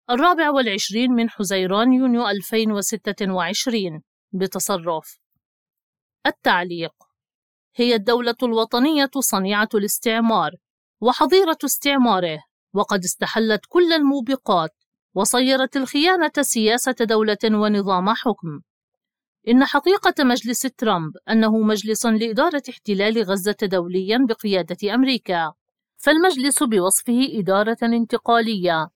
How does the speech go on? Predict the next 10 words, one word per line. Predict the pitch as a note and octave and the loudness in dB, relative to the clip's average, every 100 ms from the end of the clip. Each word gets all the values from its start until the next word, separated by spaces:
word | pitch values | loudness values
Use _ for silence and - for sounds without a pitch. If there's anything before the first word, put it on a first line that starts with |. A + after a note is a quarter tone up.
| _ _ _ F#3+ | _ _ _ -2
ذات | G#3 F#3 | 0 0
شخصية | F3+ - - F3 F#3+ G3 A3 G3 - | -4 -6 -2 -2 -2 -2 0 -2 0
قانونية | G3+ G#3+ A3+ A3 A3 G#3+ A3 | 0 2 0 -2 -2 -2 -2
دولية | G#3 G#3 G3 C4 A3+ E3+ D#3 D3+ _ _ - | 0 0 0 0 0 0 -2 -4 _ _ 0
هو | D#4 E4 | 2 4
من | D4+ A3+ F3+ | 4 2 0
يدير | F3 G#3+ B3 | -2 0 0
غزة | A#3 G#3+ G3 G#3+ | 2 0 0 0
إدارة | B3 G#3+ F#3+ F#3 F#3+ F#3+ G3 F3+ | 0 -2 -2 0 0 -2 -4 -4
شاملة | - G3+ G3+ G3+ G#3+ C4 | -2 0 0 0 0 0